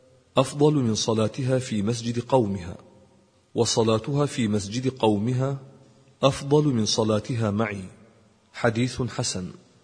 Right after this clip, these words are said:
أخرجه أحمد وابن خزيمة وابن حبان في صحيحيهما،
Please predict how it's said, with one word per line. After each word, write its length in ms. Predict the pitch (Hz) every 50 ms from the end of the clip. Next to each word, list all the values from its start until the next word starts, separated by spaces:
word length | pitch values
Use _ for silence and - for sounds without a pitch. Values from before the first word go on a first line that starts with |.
| _ _ _ _ _ _ -
أخرجه 600 | 107 - - 117 127 127 135 131 110 107 - -
أحمد 420 | - - - 123 127 131 127 131 - - - - - _ _ _ _ _ _ _ _ -
وابن 280 | 113 110 104 110 107
خزيمة 540 | 101 - - 110 98 113 123 131 135 139 135 -
وابن 360 | 123 107 107 110 107 110 107
حبان 480 | 104 - 113 101 95 92 110 123 127 123
في 160 | 117 - 131
صحيحيهما، 840 | 117 - - 107 110 107 101 - - 104 101 90 - 110 104 95 87